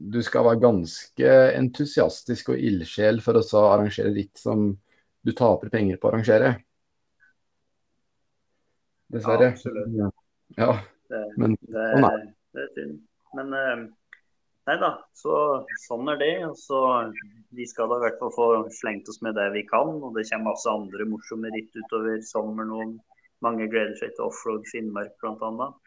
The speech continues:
Speaker 1: Så vi får nå, vi får nå se. Jeg er bestemt å følge med. Det er et ritt som, vi har jo snakket litt om det vi også, Erlend, at vi har, at det kunne vært morsomt å stilt opp der, eh, for, som, for opplevelsen sin del, for det er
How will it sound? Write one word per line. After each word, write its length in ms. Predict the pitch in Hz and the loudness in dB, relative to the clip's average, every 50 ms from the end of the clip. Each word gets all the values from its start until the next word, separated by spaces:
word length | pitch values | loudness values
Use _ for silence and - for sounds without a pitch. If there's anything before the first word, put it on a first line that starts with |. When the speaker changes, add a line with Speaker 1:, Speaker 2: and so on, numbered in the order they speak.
| - _ _ - _ _ _ _ _ _ _ _ _ _ _ _ | -20 _ _ -20 _ _ _ _ _ _ _ _ _ _ _ _
Speaker 1:
Så 120 | - 127 117 110 107 110 110 110 110 110 110 113 113 | -10 -8 -6 -4 -4 -4 -4 -4 -4 -4 -4 -4 -4
vi 120 | 120 120 113 | -6 -6 -2
får 140 | - 120 120 | -2 0 2
nå, 100 | 120 127 127 127 127 120 | 2 2 2 2 0 0
vi 80 | 120 120 | -2 -2
får 120 | - 135 | 0 0
nå 60 | 143 | 2
se. 80 | 139 147 | 2 2
Jeg 40 | 160 | 4
er 60 | 160 156 | 4 4
bestemt 240 | - 147 139 139 | 4 4 4 6
å 80 | 170 156 | 6 6
følge 180 | 160 135 117 117 | 6 6 6 6
med. 200 | 135 151 160 147 | 6 4 4 6
Det 80 | 143 143 | 6 6
er 160 | 135 131 135 139 | 8 8 6 6
et 120 | 139 - 120 | 4 2 -2
ritt 220 | 120 - - - | -2 -2 -4 -4
som, 240 | - 143 139 135 135 135 127 117 107 - _ _ _ _ _ _ _ _ _ _ _ _ _ _ _ _ _ - | 0 2 4 6 6 6 4 4 0 -4 _ _ _ _ _ _ _ _ _ _ _ _ _ _ _ _ _ 0
vi 120 | - 127 131 | 4 6 6
har 80 | 123 120 | 8 8
jo 80 | 160 | 6
snakket 300 | 156 180 143 - 143 131 | 6 4 4 4 4 4
litt 80 | 123 110 | 4 4
om 80 | 107 113 | 4 6
det 100 | 120 120 110 | 6 6 6
vi 80 | 107 107 | 6 4
også, 200 | 113 131 156 156 151 151 151 | 6 8 8 8 8 8 6
Erlend, 200 | 151 151 165 170 | 6 4 4 4
at 140 | 151 135 - | 2 0 0
vi 80 | 120 117 | 0 2
har, 280 | 110 104 101 110 113 113 | 4 6 6 6 6 4
at 320 | 113 - - 113 107 104 | 2 0 -4 0 0 0
det 80 | 104 104 | 0 0
kunne 160 | - 101 104 117 | 0 0 2 2
vært 140 | 113 101 110 | 2 2 0
morsomt 360 | 110 98 - 101 90 90 - | -2 -2 -4 -6 -6 -6 -6
å 40 | 104 | -6
stilt 280 | - - 104 82 - - | -4 -4 -4 -4 -4 -10
opp 80 | - - | -4 0
der, 220 | - 151 190 180 143 _ - | 2 2 2 2 -2 _ -8
eh, 400 | 139 - 127 120 120 117 117 117 113 - _ _ | -2 2 2 4 4 4 2 0 -4 -6 _ _
for, 240 | - 127 113 110 | 0 2 2 2
som, 240 | 110 - 123 113 107 101 101 - 104 - - - 123 127 - | 0 -2 0 0 0 -2 -6 -10 -16 -18 -14 -14 -12 -8 -2
for 160 | - 107 101 | 0 0 0
opplevelsen 540 | 104 101 - - 87 95 98 98 - 127 120 | 0 0 0 0 0 0 0 -2 -2 -2 -2
sin 100 | 131 139 | 0 2
del, 200 | 139 160 185 185 - | 2 2 0 0 -2
for 160 | - 131 120 | 0 2 4
det 60 | 113 | 4
er 140 | 110 110 107 | 4 4 2